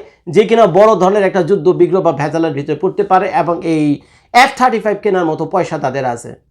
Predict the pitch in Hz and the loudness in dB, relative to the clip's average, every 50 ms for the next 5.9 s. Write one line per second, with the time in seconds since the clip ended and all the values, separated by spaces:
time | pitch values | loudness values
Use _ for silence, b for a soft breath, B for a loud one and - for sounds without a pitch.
0 | _ - 120 147 165 185 196 - 160 185 190 214 - 196 202 202 262 254 208 180 | _ -6 0 2 2 2 2 2 0 0 0 0 -2 -2 -4 -6 -6 -8 -8 -10
1 | 151 127 143 147 147 143 151 147 135 131 127 135 120 123 139 135 160 165 190 196 | -8 -2 0 0 0 0 -2 -4 -6 -6 -8 -10 -6 -6 -4 2 2 2 2 4
2 | 277 302 392 427 427 427 b b b b b b _ _ - 175 175 156 160 175 | 2 4 4 2 2 -2 b b b b b b _ _ 0 0 2 4 4 4
3 | 160 156 151 143 - - - 151 151 175 180 170 208 180 185 180 - 220 220 220 | 4 4 2 0 -2 -6 -8 -2 0 0 0 0 2 0 0 0 2 0 0 0
4 | 233 254 - 339 381 403 - - - _ _ - 180 175 - 156 156 175 165 170 | 0 0 0 0 -2 -2 -4 -8 -14 _ _ -4 -4 -2 -2 -2 0 0 2 2
5 | 175 - - 202 196 180 185 175 160 185 165 143 143 127 120 - 185 170 | 0 2 2 2 4 4 4 4 6 4 4 4 0 -6 -6 -6 -6 -6